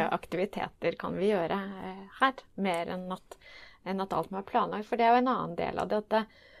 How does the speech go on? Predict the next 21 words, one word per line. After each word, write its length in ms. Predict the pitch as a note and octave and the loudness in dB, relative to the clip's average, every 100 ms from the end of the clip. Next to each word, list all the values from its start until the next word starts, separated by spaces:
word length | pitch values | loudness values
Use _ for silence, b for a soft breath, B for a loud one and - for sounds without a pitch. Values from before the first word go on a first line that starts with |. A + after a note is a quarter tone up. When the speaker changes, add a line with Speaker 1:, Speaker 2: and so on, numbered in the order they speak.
| b b - | b b -4
Speaker 2:
som 220 | - A3+ | 0 4
pedagoger 500 | A3+ G3 G#3+ G3 G3+ | 4 4 4 4 2
så 80 | G#3+ | 2
har 80 | G#3+ | 2
vi 80 | G#3 | 2
jo 80 | A#3+ | 0
fryktelig 500 | B3+ A#3+ - - E3 | 0 0 0 0 0
lyst 200 | - - | -4 -2
til 120 | G3+ | 2
å 40 | |
lage 240 | G#3 F3+ - | 4 4 2
en 160 | G3+ F#3+ | -2 0
god 340 | F3 F3+ F3+ | 2 4 4
organisering, 720 | F#3+ A3+ B3 G3 F3+ - G3+ | 4 2 2 0 0 2 2
og 60 | A#3 | 4
hverdagen 340 | A#3+ F#3 F#3 | 4 4 0
består 460 | G#3 - - E3+ F3 | -2 -2 2 4 4
av 140 | D#4 | 4
mange 280 | G4 B3 F#3+ | 4 2 2
rutiner 640 | G3 A3 C4+ A3 E3+ E3+ | 0 -2 0 0 0 -4
og 260 | E3+ F#3+ G3 | -2 0 -2